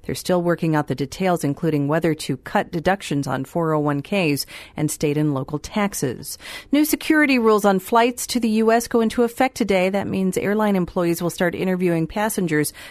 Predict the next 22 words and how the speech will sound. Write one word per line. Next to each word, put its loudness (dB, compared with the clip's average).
both -4
American 0
and -4
international -2
citizens -4
will -4
be -8
subject -4
to -6
increased -6
scrutiny. -2
Thousands 2
of 0
secret 0
documents 2
about 2
the 0
assassination 0
of 0
John 2
F. 0
Kennedy -2